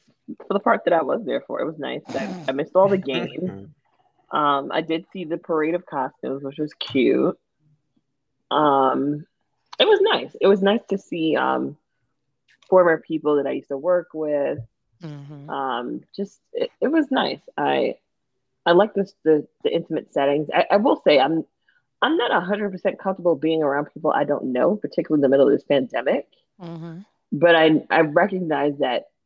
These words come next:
Speaker 1: just like New York, in Jersey, you have to be vaccinated to go places.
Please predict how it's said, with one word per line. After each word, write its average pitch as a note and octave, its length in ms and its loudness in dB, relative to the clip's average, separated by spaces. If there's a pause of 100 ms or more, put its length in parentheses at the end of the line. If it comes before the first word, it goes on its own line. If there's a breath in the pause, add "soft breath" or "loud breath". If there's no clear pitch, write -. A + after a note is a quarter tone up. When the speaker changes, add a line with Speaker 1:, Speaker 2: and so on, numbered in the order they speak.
(500)
Speaker 1:
just F#3 180 2
like D#3+ 140 4
New C#3+ 160 -2
York, D#3+ 320 4
in D#3+ 140 -10
Jersey, D#3 320 -2
you D3 220 -4
have C#3+ 260 0
to - 60 -14
be B2+ 60 -2
vaccinated C#3 580 -4
to - 80 -6
go - 200 -4
places. D4 560 -4